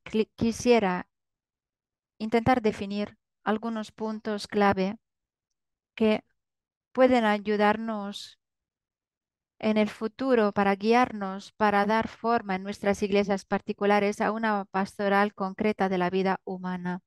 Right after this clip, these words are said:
¿Cuáles son los presupuestos de nuestra labor, de nuestra,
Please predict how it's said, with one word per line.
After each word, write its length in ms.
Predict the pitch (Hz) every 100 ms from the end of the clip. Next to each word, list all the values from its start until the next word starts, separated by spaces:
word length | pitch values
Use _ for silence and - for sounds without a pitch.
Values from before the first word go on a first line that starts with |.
| _ _ _ _ _ _ _ _ _ _ _ _ _ _ _ _ _ _ _ _ _ _ _ _ _ _ _ _ _ _
¿Cuáles 560 | _ 269 277 262 - - _
son 640 | - - - 226 214 202 -
los 320 | 214 208 208
presupuestos 1160 | - 233 226 214 - 196 196 - 190 185 - 202 190 -
de 100 | 202
nuestra 380 | 202 208 226 208
labor, 560 | 190 190 214 220 202
de 140 | 202 196
nuestra, 560 | 196 202 208 202 185